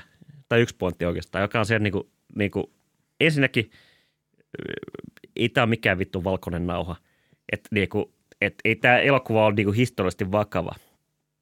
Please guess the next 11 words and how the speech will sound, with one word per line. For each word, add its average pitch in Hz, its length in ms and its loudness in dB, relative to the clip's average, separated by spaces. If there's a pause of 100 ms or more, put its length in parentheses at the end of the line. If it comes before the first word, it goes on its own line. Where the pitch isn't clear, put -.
(380)
Mutta 196 560 2
on 117 120 0
mun 139 140 2
mielestä 147 260 0
hienoa, 120 320 4
että - 240 -2 (120)
tavallaan 110 460 2
niinku, 107 380 -2 (520)
et, 120 220 0
et 117 220 2
niinku, 117 360 0